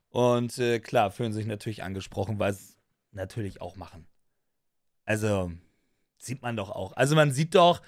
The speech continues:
wenn man sich Call of Duty, äh, anguckt und sich ein bisschen auskennt, wer da in Kartoffellobbys spielt und wer normal spielt. Also jeder, der ein bisschen besser ist in,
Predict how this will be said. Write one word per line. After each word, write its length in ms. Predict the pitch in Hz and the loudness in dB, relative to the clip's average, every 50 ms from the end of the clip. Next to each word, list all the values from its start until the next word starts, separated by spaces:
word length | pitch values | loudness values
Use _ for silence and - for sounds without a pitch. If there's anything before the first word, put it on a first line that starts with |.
| - - - _ _ - | -20 -20 -20 _ _ 2
wenn 120 | 123 135 | 4 6
man 100 | 143 143 | 6 6
sich 180 | 139 139 135 - | 4 0 0 2
Call 160 | - 151 135 | 4 6 6
of 100 | 131 120 | 6 4
Duty, 340 | - 156 151 147 151 151 135 | 4 2 2 4 2 0 0
äh, 180 | 87 95 92 | -4 -6 -4
anguckt 580 | 120 110 135 147 170 160 - 185 175 170 - - _ - _ _ _ _ | 0 2 2 2 2 2 2 2 0 0 -2 -10 _ -20 _ _ _ _
und 140 | - 135 | -2 -2
sich 120 | 135 139 131 | 0 0 0
ein 80 | 135 | 0
bisschen 260 | 123 135 139 143 127 104 | 0 0 0 -2 -2 -2
auskennt, 600 | 87 107 127 - - - 117 113 113 117 110 - _ _ _ _ _ _ _ _ _ _ _ _ | 0 0 0 -2 -2 -2 0 0 0 -2 -6 -10 _ _ _ _ _ _ _ _ _ _ _ _
wer 280 | - 104 117 123 123 | -2 2 4 6 8
da 120 | 127 123 123 | 8 8 6
in 440 | 110 113 120 120 120 117 120 120 - | 6 4 4 2 2 0 -2 -2 -2
Kartoffellobbys 720 | - 127 113 - 135 131 127 135 123 123 117 120 113 - | -2 -2 0 2 2 2 2 2 0 0 0 -2 -4 -6
spielt 340 | - - - 120 117 113 113 | -6 -4 0 0 0 0 0
und 160 | 113 110 104 | -4 -6 -2
wer 360 | 107 110 113 110 107 110 - - | 0 2 2 2 2 0 -2 -4
normal 560 | 113 113 117 120 120 123 120 123 127 123 120 | -2 0 2 4 4 6 6 6 6 4 4
spielt. 480 | - - - - 95 90 90 92 - - | 0 -6 -10 -8 -6 -6 -6 -6 -6 -6
Also 200 | 104 107 107 107 | -8 -8 -4 0
jeder, 240 | 120 135 143 139 | 2 4 4 6
der 160 | 135 135 135 131 | 6 6 6 4
ein 80 | 131 | 4
bisschen 260 | 131 143 - - 127 117 | 2 0 0 -2 0 0
besser 280 | 127 139 - - 120 | 0 0 0 0 -2
ist 120 | 107 117 120 | -2 -4 -6
in, 140 | 117 117 | -8 -10